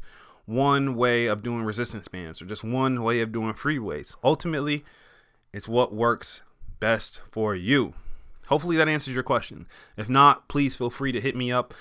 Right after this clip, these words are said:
and then we can definitely talk about it. You know, that's the thing about, that I wanna say about this. If, if you don't feel like I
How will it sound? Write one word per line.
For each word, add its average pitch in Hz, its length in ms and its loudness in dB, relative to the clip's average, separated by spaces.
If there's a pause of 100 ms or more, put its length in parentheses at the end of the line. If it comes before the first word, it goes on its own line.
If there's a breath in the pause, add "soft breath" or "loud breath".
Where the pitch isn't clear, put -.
(220 loud breath)
and 113 140 -4
then 110 160 -2
we 220 100 -2
can 285 100 -2
definitely 269 220 4
talk 262 180 10
about 98 240 0
it. 73 60 -10
You 104 100 -4
know, 120 80 2
that's 175 180 6
the 196 80 -8
thing 202 160 2
about, 180 220 6
that 165 100 6
I 165 60 12
wanna 165 180 4
say 170 140 0
about 160 220 2
this. 160 180 -4
If, 127 120 -2 (140)
if 147 140 -4
you 208 60 0
don't 220 120 2
feel 190 120 2
like 185 120 8
I 165 120 2